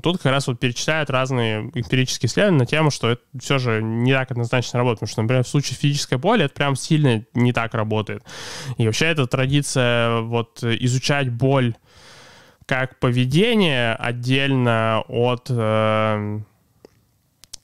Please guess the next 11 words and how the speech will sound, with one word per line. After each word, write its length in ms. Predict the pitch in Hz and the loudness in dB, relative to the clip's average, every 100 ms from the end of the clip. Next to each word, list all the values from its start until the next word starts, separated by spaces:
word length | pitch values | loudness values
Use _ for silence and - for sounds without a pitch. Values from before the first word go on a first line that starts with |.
| - - | -18 -10
физических 580 | - 139 147 - - 120 | 0 2 2 0 -2 -2
повреждений, 760 | 123 123 123 120 127 117 107 101 | 0 2 0 2 0 2 0 0
она 320 | 117 151 165 | 0 0 2
началась, 920 | 135 127 - 127 127 143 147 - - 127 | 2 2 0 0 0 0 -4 -4 -4 0
э, 400 | 117 110 110 107 | 0 0 0 -2
вот 240 | 113 110 | -4 -6
что 180 | - 104 | -8 -12
тут, 200 | 110 107 | -14 -12
в 20 | |
принципе, 380 | 110 113 - 110 | -6 -6 -6 -10
вот, 100 | 101 | -10